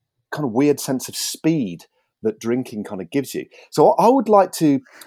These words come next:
I'm just gonna ask you this question. How far, Pete, do you think you could go,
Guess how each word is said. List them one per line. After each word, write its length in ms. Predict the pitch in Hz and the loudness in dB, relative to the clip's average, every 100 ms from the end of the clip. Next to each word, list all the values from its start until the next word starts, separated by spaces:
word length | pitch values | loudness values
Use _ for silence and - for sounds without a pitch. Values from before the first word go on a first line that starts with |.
| 127 | 0
I'm 100 | 190 | 0
just 140 | - | 2
gonna 180 | 226 190 | 4 6
ask 140 | 170 | 6
you 60 | 151 | 2
this 120 | 127 | 0
question. 380 | - 160 - - - | 2 0 0 -10 -10
How 380 | - - 254 294 | -8 4 6 6
far, 540 | - 240 190 80 71 _ - | 6 6 8 6 0 _ -6
Pete, 200 | 101 - | -6 -2
do 100 | - | 2
you 40 | 180 | 4
think 220 | 220 175 | 4 2
you 140 | 165 160 | 2 2
could 240 | 160 131 | 0 2
go, 400 | 156 120 76 80 | 6 6 4 -6